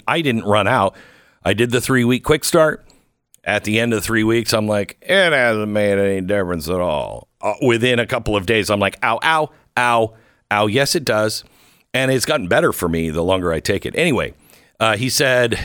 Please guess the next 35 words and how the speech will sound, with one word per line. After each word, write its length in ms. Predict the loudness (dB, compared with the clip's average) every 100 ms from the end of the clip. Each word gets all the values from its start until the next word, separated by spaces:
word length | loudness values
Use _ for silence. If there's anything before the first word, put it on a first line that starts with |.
| -8
"When 340 | -2 2 2 2
I, 320 | 2 2 4
uh, 120 | 2
stopped 360 | 2 2 0 0
taking 260 | -8 -4 -2
it, 60 |
I 160 | 0 0
realized 720 | 0 2 4 4 2 0 -4
just 300 | 0 2 2
how 120 | 0 -2
much 180 | -2
Relief 280 | 0 0 0
Factor 300 | 0 -4 -2 -2
was 180 | 0
helping. 400 | 0 -2 -2 -4 -10 -20 -20 -20
It's 100 | -6
a 60 | 0
great 260 | 2 0
test 260 | 0 -2 -2
for 120 | 0
me 100 | 0 0
to 80 |
see 180 | 0 0
how 140 | 0 0
Relief 320 | 0 -2 -2
Factor 360 | -2 -2 -2
works." 380 | -2 -2 -4 -10 -14 -20 _ _ _ _ -2
Uh, 420 | 0 0 -2 -6
Robert, 300 | -2 0 0
let 80 | 0
me 40 | -2
tell 140 | -2
you 60 | -2
something 280 | -4 -4
else. 320 | -6 -6 -12